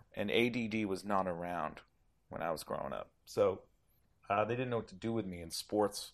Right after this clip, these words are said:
I just wasn't, I was defense in soccer because that's where you put the,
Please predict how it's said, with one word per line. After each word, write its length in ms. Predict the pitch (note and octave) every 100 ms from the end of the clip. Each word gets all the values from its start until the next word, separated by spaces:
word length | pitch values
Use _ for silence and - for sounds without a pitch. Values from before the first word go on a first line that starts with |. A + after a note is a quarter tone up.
| -
I 100 | F#2
just 280 | F2+ - - _ _ _
wasn't, 360 | F#2 F2+ F2 - _
I 100 | G#2
was 140 | G#2 -
defense 520 | G#2+ - B2 G#2 -
in 60 | G2
soccer 500 | - G2 F#2+ - E2
because 280 | F2+ F2
that's 220 | F#2 - -
where 100 | F2
you 80 |
put 400 | - - E2+ -
the, 160 | D#2